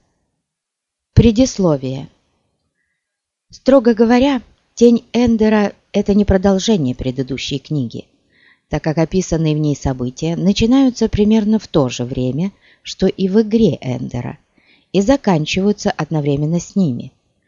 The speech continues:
Многое в этой книге повторяет сюжет игры. Фактически здесь рассказана та же история,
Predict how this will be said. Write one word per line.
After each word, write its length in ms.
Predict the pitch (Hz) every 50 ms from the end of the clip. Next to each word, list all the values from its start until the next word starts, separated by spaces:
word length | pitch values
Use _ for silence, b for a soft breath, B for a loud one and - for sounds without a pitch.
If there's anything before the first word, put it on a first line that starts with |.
| _ _ _ _ _
Многое 440 | 277 285 294 247 160 143 147 135 131
в 40 | 147
этой 240 | 147 - - 143
книге 440 | - - - 143 135 135 143 175 208
повторяет 640 | - - 180 165 - - 151 139 139 135 143 156 -
сюжет 380 | - 147 143 135 156 160 156 - -
игры. 480 | - 180 190 175 214 226 233 202 131 - _ _ _ _ _ _ _ _ _ _ b b b b b b b b b
Фактически 640 | - - 262 269 - 320 285 - 294 262 - - 247
здесь 260 | 214 196 247 247 -
рассказана 640 | 240 233 226 - - 240 233 202 226 226 233 233 233
та 300 | - _ - 208 156 135
же 240 | - - 117 123 131
история, 640 | 143 - - - 254 285 294 240 170 120 113 -